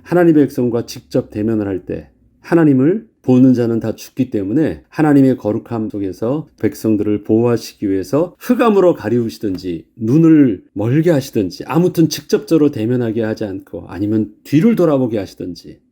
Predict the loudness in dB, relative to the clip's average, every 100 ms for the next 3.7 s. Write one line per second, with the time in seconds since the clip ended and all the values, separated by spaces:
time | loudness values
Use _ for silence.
0 | _ -2 -2 -2 -2 -2 -6 -4 2 2
1 | 2 0 0 -4 -8 -14 -2 -2 -2 -6
2 | -4 -2 -2 -2 -4 -4 -4 -2 -2 -2
3 | -4 -6 -8 -6 -2 -2